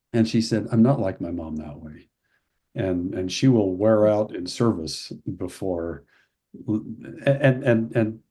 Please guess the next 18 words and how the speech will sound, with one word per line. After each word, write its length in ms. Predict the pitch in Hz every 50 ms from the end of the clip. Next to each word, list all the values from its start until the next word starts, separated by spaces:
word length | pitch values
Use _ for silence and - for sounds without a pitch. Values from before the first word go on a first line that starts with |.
| _ _ _ -
and 300 | 147 147 143 127 120 139
they 100 | 185 208
don't 200 | 196 123 - -
take 180 | - 107 90 -
advantage 520 | 82 82 92 90 82 82 85 82 82 -
of, 300 | 87 85 82 - - _ -
of 200 | - 90 85 82
Luann 380 | 92 92 90 92 92 92 95 98
by 140 | 98 - -
any 240 | - 156 139 113 92
stretch. 720 | - - - - 113 113 117 - - - - - - _ _ - 139 -
Uh, 120 | - 82 80 - _ _ _ _ _ _ _ _ _ _ _ _ _
they 140 | - 104 98
just, 760 | 92 - 110 117 - - _ - - - - - _ - - - - - - _ _ _ _ _ _ _
they're 100 | - 98 -
sleep 320 | - - 131 127 123 -
deprived 640 | - 110 - 123 107 107 107 107 107 107 104 - -
and 320 | 87 85 85 82 78 -